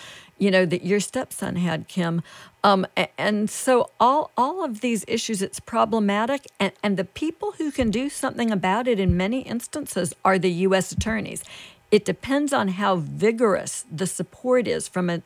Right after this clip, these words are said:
inside of the U S Attorney's Office, top down, for taking these sort of situations on and aggressively going after 'em, um, to the full extent of the law. Um,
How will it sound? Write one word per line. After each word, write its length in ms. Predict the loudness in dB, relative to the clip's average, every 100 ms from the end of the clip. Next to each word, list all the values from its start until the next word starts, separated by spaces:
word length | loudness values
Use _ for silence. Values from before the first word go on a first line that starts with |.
| _
inside 460 | -4 -2 0 2 2
of 100 | -2
the 120 | -2
U 160 | -2 -2
S 160 | -4
Attorney's 460 | -8 -4 -2 -2 -4
Office, 400 | -4 -6 -10 -10 -14 -20 -20 _ -6
top 360 | 0 2 0 -2
down, 440 | 0 0 -4 -8 _ _
for 120 | -4 -2
taking 460 | 0 -2 0 -2
these 240 | 0 -2 -2
sort 200 | 0 0
of 100 | 0
situations 760 | -4 -2 -2 0 0 0 0
on 240 | 0 0 0
and 180 | -2 -2
aggressively 640 | -4 -2 -2 -2 -2 0
going 320 | 2 2 2
after 420 | 0 -2 -6 -4 -2
'em, 200 | -2 -4 -12 -20 -8 2
um, 180 | 2 4
to 140 | 0
the 80 | -2
full 240 | 0 0
extent 420 | 0 -2 -2 -2
of 140 | -2 -2
the 100 | 0
law. 380 | 2 0 -2 -6 -12 -20 _ 4
Um, 320 | 6 4